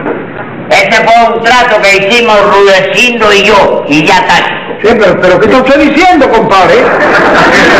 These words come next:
Speaker 2: Nunca, nunca hicimos nosotros semejante trato. ¿Cuándo, Luis?
Speaker 1: ¿Cómo que no, Rudecindo? ¿Cómo que no?
Speaker 2: ¿Cuándo?
Speaker 1: Cuando nosotros hablamos de las condiciones, yo no le pedí a usted cien pesos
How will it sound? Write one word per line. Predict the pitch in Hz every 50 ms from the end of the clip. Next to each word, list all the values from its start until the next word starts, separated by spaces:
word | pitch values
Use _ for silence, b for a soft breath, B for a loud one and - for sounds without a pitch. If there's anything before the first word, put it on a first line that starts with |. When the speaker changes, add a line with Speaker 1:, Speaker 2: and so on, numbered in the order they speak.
| - - 208 226
Speaker 2:
Nunca, | 302 359 370 339 - - 311 285 247 220 208
nunca | 247 339 381 381 359 - 302 277
hicimos | 240 - 262 302 294 269 -
nosotros | - 262 277 - 277 - -
semejante | 277 285 269 220 240 269 - 294 262
trato. | 277 277 247 214 - - - -
¿Cuándo, | 202 269 302 320 302 254 247 214 180 170
Luis? | 190 - -
Speaker 1:
¿Cómo | - - 247 262 269 269
que | 269 285 285
no, | 320 285 - - -
Rudecindo? | 147 151 160 156 - - 202 202 196 175 170
¿Cómo | - 190 202 202 202
que | 220 233
no? | 269 269 - - -
Speaker 2:
¿Cuándo? | - - 285 254 254 226 185 - - - - - - -
Speaker 1:
Cuando | 180 185 190 202 208
nosotros | 202 208 208 247 254 247 247 233 226
hablamos | 226 226 233 240 226 226 214
de | 214 214 208
las | 202 208 208 202
condiciones, | 202 202 202 202 202 180 - - 240 - - - - - - - - - - - - - - - - - -
yo | 151 220 220 220
no | 220 214
le | 208 202 196
pedí | 202 202 196 190 208 208 208
a | 196 196
usted | 190 190 202 208 196 - - - 156 185
cien | 202 208 208 202 202 - -
pesos | - 214 - - - 175 175